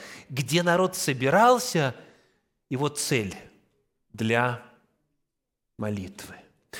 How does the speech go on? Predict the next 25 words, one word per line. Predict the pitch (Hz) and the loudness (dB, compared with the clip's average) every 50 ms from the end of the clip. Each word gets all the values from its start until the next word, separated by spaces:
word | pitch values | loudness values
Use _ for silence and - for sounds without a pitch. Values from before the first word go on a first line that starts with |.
| - - | -2 0
Мы | 180 | 4
находим, | 202 214 214 269 262 233 220 | 4 6 4 4 2 2 2
что | - - 190 | 2 2 2
помимо | 202 214 226 247 240 226 | 2 2 2 2 4 6
этого | 214 214 214 196 160 165 | 4 6 4 6 4 4
они | 156 160 170 175 175 170 | 4 4 2 0 0 0
и, | 156 - 160 147 147 139 | -2 -2 -2 0 0 0
и | 117 - - - - - 147 147 | 0 -2 -6 -16 -6 0 2 2
рассуждали, | 147 123 - - 139 123 104 92 113 117 147 190 226 240 247 233 226 226 233 226 | 2 2 -2 -4 -4 -4 -4 -4 0 4 8 8 8 8 8 8 6 6 6 4
и | 208 190 | 0 0
проповедовали, | - - 143 135 - - 131 131 123 127 143 202 233 247 262 262 254 254 247 254 247 233 233 220 208 | 2 2 2 2 4 4 4 4 4 2 2 4 6 8 8 8 8 6 6 4 4 4 4 2 2
и | 190 175 | 0 -2
так | 165 - 143 131 135 139 | 0 0 -2 -2 0 2
далее. | 175 220 233 233 233 226 214 208 202 202 202 - - - - - - - - | 6 6 8 8 6 6 4 2 2 2 -2 -10 -18 -20 -20 -20 -20 -12 -6
Но | 143 151 190 226 220 180 127 - - - - - - - _ _ - | -2 2 4 6 6 4 4 0 -6 -16 -20 -20 -20 -20 _ _ 2
обозначением | 165 170 156 180 170 139 160 165 156 156 - - - 277 311 320 302 294 285 254 226 | 2 4 6 4 2 2 2 0 -2 0 -2 -2 0 0 0 0 2 0 2 2 4
этого | 208 208 202 - 208 175 185 180 | 4 2 4 2 2 2 2 0
места, | 175 180 180 180 175 165 151 - - - - - 87 82 - - - - _ _ _ _ _ _ _ _ _ | 2 0 0 2 4 2 2 0 -2 -8 -6 -8 -8 -6 -8 -12 -14 -18 _ _ _ _ _ _ _ _ _
богослужебного | 123 151 135 160 156 - - 170 147 123 185 214 220 214 208 220 202 196 | -4 0 0 2 0 0 0 -2 0 2 2 2 2 2 0 0 0 0
собрания, | 196 - 196 185 170 185 175 165 156 147 131 120 107 98 92 95 - - _ _ _ _ _ _ _ _ _ _ _ _ _ _ _ _ _ _ _ | 0 0 -2 -2 0 2 2 2 2 0 -2 -4 -4 -6 -8 -10 -14 -20 _ _ _ _ _ _ _ _ _ _ _ _ _ _ _ _ _ _ _
была | 127 135 170 175 185 185 185 180 | 0 2 4 6 6 6 4 4
именно | 180 - 180 208 226 226 233 220 220 214 | 2 -2 -2 -2 0 0 0 0 0 0
вот | 208 208 208 | 0 0 -2
эта | 208 202 202 190 | -2 -2 -4 -4
фраза | - 208 196 185 180 165 - 107 95 90 | -4 -4 -2 -2 -2 -2 -2 -6 -8 -10